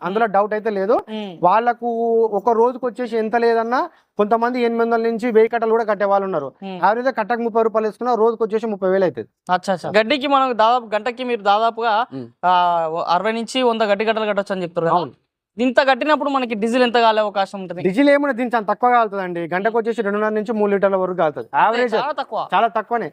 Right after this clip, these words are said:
Speaker 2: మ్మ్.
Speaker 1: ఎక్కువ మెయింటెనెన్స్ ఉండదు. ఎందుకంటే పచ్చి గడ్డి ఎప్పుడైనా కట్టకండి.
Speaker 2: మ్మ్.
Speaker 1: పచ్చి గడ్డి కట్టడం వల్ల రైతులు లాస్ అవుతారు, బండికి లోడ్ పడుతుంది.
Speaker 2: ఓకే.
Speaker 1: కట్టడం మీరు ఒట్టి గడ్డి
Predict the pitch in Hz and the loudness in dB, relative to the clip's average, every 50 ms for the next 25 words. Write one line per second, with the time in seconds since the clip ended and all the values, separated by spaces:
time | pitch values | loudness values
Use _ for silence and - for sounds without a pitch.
0 | _ - 190 196 190 175 180 - 262 247 240 233 226 226 226 220 - 226 214 202 | _ -16 -14 -6 -4 -4 -2 -2 -2 -2 -2 -2 -2 -2 -2 -2 -2 -2 -2 -2
1 | 202 220 233 233 240 247 254 - 202 190 - 240 220 285 269 277 226 254 240 247 | -2 -2 -4 -2 -4 -4 -4 -4 -6 -6 -4 -2 -2 -2 -2 -2 -4 -2 -2 -2
2 | 262 269 240 214 196 233 220 247 240 208 143 120 - 202 214 202 190 175 160 190 | -2 -2 -2 -2 -4 -4 -4 -4 -6 -6 -6 -10 -12 -14 -14 -14 -8 -4 -2 -2
3 | 185 - 233 277 277 262 254 240 240 240 240 240 226 226 226 254 247 214 202 214 | -2 0 0 0 0 0 -2 -4 -4 -4 -2 -2 0 0 2 2 0 0 0 -2
4 | 220 202 247 247 240 233 240 240 247 254 277 226 226 220 233 240 220 226 226 226 | -2 0 0 0 0 0 -2 -6 -6 -6 -2 -2 -2 -2 0 -2 0 2 2 2
5 | 214 202 185 165 143 139 113 117 - _ _ _ - 196 196 180 - 180 196 185 | 2 2 0 -2 -4 -6 -8 -10 -14 _ _ _ -6 -6 -6 0 0 0 2 4
6 | 254 269 294 302 302 294 269 254 269 269 240 233 214 254 254 269 269 262 | 4 4 4 2 0 -2 -4 -4 -2 0 0 -2 0 0 0 -2 -2 -2